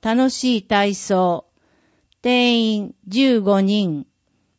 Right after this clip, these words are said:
その他、飲み物と上靴、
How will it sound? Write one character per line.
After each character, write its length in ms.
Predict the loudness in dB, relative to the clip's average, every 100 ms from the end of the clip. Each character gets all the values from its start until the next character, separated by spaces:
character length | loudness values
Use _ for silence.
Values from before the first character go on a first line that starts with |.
| _
そ 240 | -4 0
の 160 | 2 0
他、 420 | 0 -2 -2 -4
飲 180 | -2 2
み 160 | 4 4
物 300 | 4 2 0
と 360 | -2 -2 0 0
上 320 | 2 2 2
靴、 560 | -2 -4 -4 -4 -6